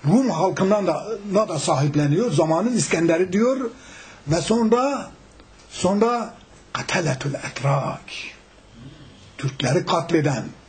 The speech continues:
havaric'i kahreden, onları zelil eden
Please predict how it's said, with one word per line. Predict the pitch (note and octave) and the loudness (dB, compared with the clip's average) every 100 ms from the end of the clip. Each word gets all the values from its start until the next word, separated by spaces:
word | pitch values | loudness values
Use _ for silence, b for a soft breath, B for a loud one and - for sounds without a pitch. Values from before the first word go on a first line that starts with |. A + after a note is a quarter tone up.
| B B B B B - - | B B B B B -20 -12
havaric'i | - C#3+ D3+ E3+ D#3+ D#3 E3 E3+ - - | -6 -2 0 0 0 0 2 0 -2 -4
kahreden, | - G3 F#3 F3 C#3+ C3 G#2+ - | 0 0 0 0 -2 -2 -6 -2
onları | D#3+ E3 E3+ E3+ | 0 2 2 0
zelil | C3+ D#3+ F#3 A#3 | 0 2 2 2
eden | F#3 D3+ C#3 B2 | 2 0 0 0